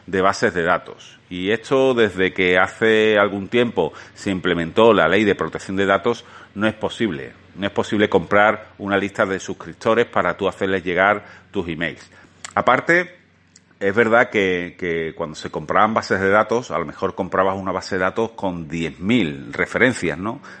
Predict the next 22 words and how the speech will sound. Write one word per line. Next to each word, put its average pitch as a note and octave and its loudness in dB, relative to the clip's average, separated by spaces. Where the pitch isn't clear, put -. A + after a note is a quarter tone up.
Diez E2+ -2
mil G#2 2
emails. G2+ 0
Pero G#2 6
de G2+ -2
esos A2 -2
diez A#2+ -2
mil B2 -2
emails, B2 -2
eh, F#2 0
claro, G2+ 2
en F2+ -12
realidad F2+ 0
muchas G#2 -4
personas, A2+ -2
muchos G#2 -2
de G2+ 4
esos G2+ -2
leads, A#2 2
por D#2+ 2
así D#2+ -2
decirlo, A2 4